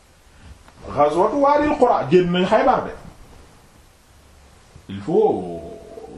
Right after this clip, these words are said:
bul perdre fil boobu de. Xaybar pare nañ fa.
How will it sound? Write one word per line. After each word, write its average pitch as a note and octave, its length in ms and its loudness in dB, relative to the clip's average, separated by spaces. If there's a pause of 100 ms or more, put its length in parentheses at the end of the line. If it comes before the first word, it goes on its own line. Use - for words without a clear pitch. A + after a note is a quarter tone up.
(200)
bul C#3 220 0
perdre D#3+ 300 2
fil D3 240 -2
boobu C#3 340 2
de. - 60 -14 (1400)
Xaybar D#3+ 560 2
pare F#3+ 260 2
nañ E3+ 180 0
fa. G#3 240 -2